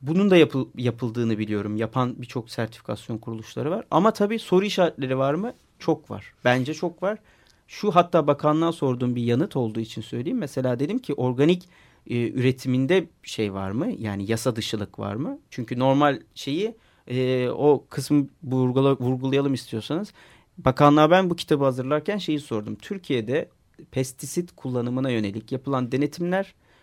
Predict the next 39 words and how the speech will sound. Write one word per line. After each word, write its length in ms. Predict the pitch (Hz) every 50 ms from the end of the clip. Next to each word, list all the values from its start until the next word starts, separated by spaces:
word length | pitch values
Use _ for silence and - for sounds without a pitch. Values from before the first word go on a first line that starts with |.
| _ _ -
ve 300 | 143 156 175 180 175 - -
alınan 300 | 147 151 156 160 170 170
sonuçlar 600 | 170 - - 156 151 143 - - 160 160 151 143
nelerdir 500 | 139 139 139 139 143 131 117 107 104 101
diye 160 | 120 156 196
bir 60 | -
soru 240 | - - 160 151 147
yönelttim 520 | 143 123 110 98 92 - - - - 113 - _ _ _ _ _ _
gazeteci 440 | - 120 110 107 - - 101 98 104
olarak. 360 | 110 - - - 208 _ _ _ _ _ _ _ _ _ _ _ _ _
Ama 200 | - 156 185 202
dedim 200 | 190 196 220 220
ayrıntılı 440 | 202 180 170 170 180 175 185 185 190
bir 40 | 175
sonuç 340 | 170 - 123 113 117 117 -
istiyorum. 400 | - - - - 110 104 110 123
Yani 220 | 131 131 135 135
hangi 360 | 127 127 160 180 185 175 160
üründe, 400 | 160 147 127 117 113 110 123 143
hangi 400 | 151 143 156 160 160 151 143 131
bölgede, 380 | 123 113 110 107 107 113 120 160
hangi 360 | 165 139 156 156 151 143 143
ürünlerde 480 | 139 120 113 117 117 113 113 120 185 180
pestisit 540 | - 156 143 139 - - - - - - -
çıkıyor? 360 | - - - 143 151 233 233 _ _ _ _ _ _ _ _ _ _ _ _ _ _ _
Bana 240 | - 151 175 180 185
bu 100 | 196 190
konuda 300 | - 170 151 156 175 220
çok 180 | 220 - 226 214 - _ _ _
genel 240 | - 175 180 180 175
geçer 360 | 151 139 - - 123 107 98
bir 100 | 101 92
yanıt 360 | 98 104 101 98 98 - -
verildi. 380 | 110 104 104 117 135 175 220 202
Hiçbir 220 | 160 175 - -
şekilde 340 | - 151 127 - 117 107 101
ayrıntı 420 | 92 107 110 107 110 113 110 131 143
verilmedi. 360 | 156 170 175 180 180 180 180 175
Çünkü 320 | - 165 151 - 170 175